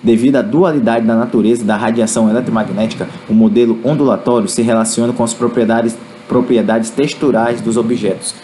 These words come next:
enquanto o modelo corpus-, corpuscular ou de partículas,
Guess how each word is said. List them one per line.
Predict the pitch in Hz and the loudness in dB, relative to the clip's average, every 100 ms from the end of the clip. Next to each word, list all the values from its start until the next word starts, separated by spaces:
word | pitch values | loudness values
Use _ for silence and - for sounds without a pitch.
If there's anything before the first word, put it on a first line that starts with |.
| - | -6
enquanto | 113 123 123 120 | -4 0 0 2
o | |
modelo | 117 113 117 113 | 2 4 2 0
corpus-, | 143 151 139 127 - - - | -2 -2 -4 -4 -6 -14 -8
corpuscular | - 151 147 135 135 - 113 104 113 - | -2 -2 -2 -2 -2 -2 0 0 -2 -2
ou | 113 | -2
de | |
partículas, | - 101 - 127 151 156 | -2 -4 -4 -2 -2 -4